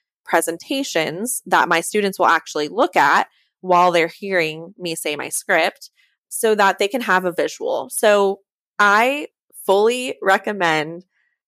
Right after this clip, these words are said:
creating presentations and not just filming your face and, like, you saying all of this for multiple reasons. And we will talk about that a little bit too when we talk about recording. So keep that in mind.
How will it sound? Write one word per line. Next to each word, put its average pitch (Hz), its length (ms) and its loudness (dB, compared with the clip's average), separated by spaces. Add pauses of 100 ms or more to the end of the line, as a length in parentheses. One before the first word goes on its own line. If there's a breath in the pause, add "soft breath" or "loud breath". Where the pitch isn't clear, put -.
(120)
creating 190 400 4
presentations 196 1080 -4
and 190 240 0
not 185 340 -2
just 190 380 -2 (100)
filming 180 460 -2
your 170 240 2
face - 640 -6 (160)
and, 175 300 2
like, 165 260 2
you 180 720 -2 (160)
saying 180 760 -2
all 196 200 4
of 214 120 -2
this 254 420 -2 (540 soft breath)
for 240 160 2
multiple 220 360 0
reasons. 180 680 -2
And 175 400 -2 (100)
we 196 160 0
will 190 140 2
talk 180 260 -2
about 160 320 0
that 160 240 4
a 160 40 -2
little 156 200 -2
bit - 240 -2
too 175 220 0
when 180 120 -2
we 165 120 -6
talk 156 260 -4
about 143 340 0
recording. - 680 -6
So 170 300 -2
keep 175 240 -8
that 151 160 -4
in 147 100 -6
mind. 220 320 -10